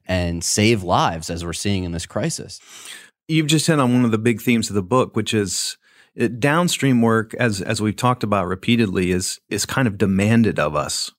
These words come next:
Speaker 2: You know, r-, right now, in nurses and doctors, I mean, the kind of hopes of a nation rest on their shoulders. I mean, they have to go to work. They have to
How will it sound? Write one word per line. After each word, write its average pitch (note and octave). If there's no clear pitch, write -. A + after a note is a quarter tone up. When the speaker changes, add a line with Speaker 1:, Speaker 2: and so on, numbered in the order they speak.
Speaker 2:
You F#2+
know, F2+
r-, F2
right G#2+
now, G#2
in G2+
nurses A2+
and F#2+
doctors, G2+
I F2+
mean, F#2+
the -
kind G#2+
of F2+
hopes -
of G#2
a G2+
nation G2+
rest G#2
on F2+
their F#2+
shoulders. F#2+
I F#2
mean, F#2
they A2
have A#2+
to G#2
go F#2+
to F#2
work. G2+
They G2
have A2+
to F#2